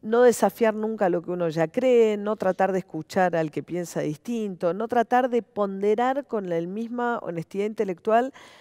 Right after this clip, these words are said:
aquellas cuestiones que van a favor de tus creencias y aquellas que la desafían. Yo creo que hay algo, porque cuando hablamos de periodismo imita-, militante nos remite a lo que pasó con el kirchnerismo, este,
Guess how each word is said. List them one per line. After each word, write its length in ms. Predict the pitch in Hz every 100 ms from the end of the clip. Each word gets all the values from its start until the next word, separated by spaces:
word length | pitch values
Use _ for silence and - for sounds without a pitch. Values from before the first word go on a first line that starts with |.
| _ -
aquellas 380 | 175 214 233
cuestiones 400 | - 208 226 240
que 160 | - 190
van 260 | 202 240 240
a 60 |
favor 340 | - 190 202 214
de 80 |
tus 160 | 185 170
creencias 540 | - 185 233 240 220
y 20 | 160
aquellas 340 | - 185 190
que 120 | 170
la 100 | 147
desafían. 760 | 143 - 147 - 226 208 185 180 - - - _
Yo 180 | - 302
creo 280 | - 320 330
que 120 | 294
hay 180 | 277 285
algo, 220 | 302 302
porque 220 | 302 277
cuando 220 | 285 302 302
hablamos 240 | 339 381
de 60 | 320
periodismo 260 | 277 302
imita-, 360 | 302 262 240 -
militante 500 | 247 254 302 330 320
nos 160 | 220
remite 420 | 202 214 226 240 247
a 40 |
lo 100 | 185
que 100 | 165
pasó 500 | 160 - 185 180 180
con 140 | 160
el 80 | 151
kirchnerismo, 1200 | 135 143 165 202 175 175 180 180 170 160 151 147 131
este, 540 | 135 - - 127